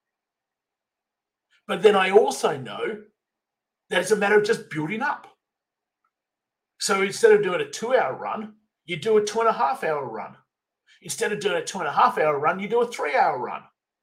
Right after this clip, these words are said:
Instead of doing a three-hour run, you do a three-and-a-half-hour run. And moment by moment, you get to the end goal. It's no different within your business.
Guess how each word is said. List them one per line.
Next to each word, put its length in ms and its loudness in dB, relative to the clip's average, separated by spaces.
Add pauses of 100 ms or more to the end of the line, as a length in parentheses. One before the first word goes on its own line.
(320)
Instead 280 -2
of 60 0
doing 180 -4
a 60 -4
three-hour 520 4
run, 240 0
you 120 -8
do 160 8
a 60 4
three-and-a-half-hour 880 2
run. 280 -6 (880)
And 320 -10
moment 520 0
by 180 0
moment, 680 -4 (640)
you 180 -6 (180)
get 300 -4
to 220 -6
the 260 -14 (120)
end 360 -10 (180)
goal. 360 -10 (1200)
It's 220 -4
no 140 2
different 340 -2
within 280 -2
your 120 -4
business. 560 -6